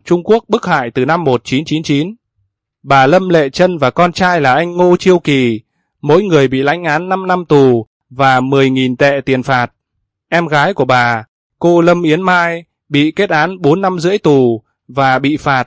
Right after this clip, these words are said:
tám nghìn tệ. Các luật sư của ba học viên đã khiếu nại với thẩm phán rằng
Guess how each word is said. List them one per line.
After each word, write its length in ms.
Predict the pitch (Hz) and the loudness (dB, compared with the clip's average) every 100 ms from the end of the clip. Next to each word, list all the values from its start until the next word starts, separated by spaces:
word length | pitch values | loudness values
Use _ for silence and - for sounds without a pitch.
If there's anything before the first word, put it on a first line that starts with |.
| - | -4
tám 260 | 127 185 | -4 -2
nghìn 200 | 202 143 | -4 -4
tệ. 240 | 127 135 123 - _ _ _ _ _ _ _ | 0 0 -2 -8 _ _ _ _ _ _ _
Các 160 | 202 | -6
luật 200 | 165 147 | 0 -2
sư 260 | - 180 180 | 0 -2 -2
của 120 | 139 | -2
ba 180 | 123 170 | 0 0
học 220 | 160 123 | 0 -2
viên 160 | 160 170 | -2 -4
đã 80 | 175 | -4
khiếu 240 | - 156 | -4 -4
nại 240 | 190 170 131 | 0 -2 -2
với 120 | 160 | -4
thẩm 220 | 143 107 | -4 -4
phán 260 | 139 131 175 | -4 -4 -2
rằng 360 | 151 123 110 | -2 -2 -6